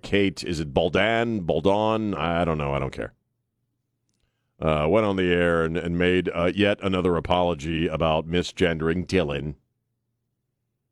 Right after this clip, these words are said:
Because a lot of tranny activists got their, uh, under-, underwear in a, in a bunch there.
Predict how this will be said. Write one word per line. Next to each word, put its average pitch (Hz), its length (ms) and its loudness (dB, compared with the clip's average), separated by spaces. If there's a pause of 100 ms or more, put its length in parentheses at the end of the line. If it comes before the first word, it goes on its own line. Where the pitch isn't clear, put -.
(260)
Because 82 420 -2
a - 20 0
lot 104 220 2
of 101 80 -6
tranny 123 400 -2
activists 104 600 -4
got 101 220 0
their, 98 300 2
uh, 95 400 4
under-, 104 320 0
underwear 101 520 2
in 95 80 0
a, 92 100 0
in 98 160 -2
a 92 40 0
bunch 110 320 0
there. 80 220 0